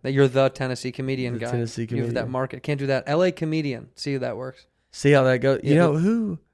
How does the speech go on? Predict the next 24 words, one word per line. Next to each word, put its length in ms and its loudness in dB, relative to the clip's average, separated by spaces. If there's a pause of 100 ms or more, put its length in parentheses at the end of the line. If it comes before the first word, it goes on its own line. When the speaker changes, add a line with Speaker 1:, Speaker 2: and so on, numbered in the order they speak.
(120)
Speaker 1:
it 40 -8
would 140 -4
all 140 0
Speaker 2:
There 100 0
Speaker 1:
be 20 4
Speaker 2:
was 140 2
someone 220 6
that 60 8
Speaker 1:
D'Elia. 120 4
Speaker 2:
when 80 4
I 80 8
first 300 0
started, 520 2
I 120 0
remember, 640 0 (800)
uh, 480 0 (380)
I 100 0
looked 200 2
up 80 2
New 160 0
York 260 4
comedian, 440 -2
and 160 -2
he, 500 0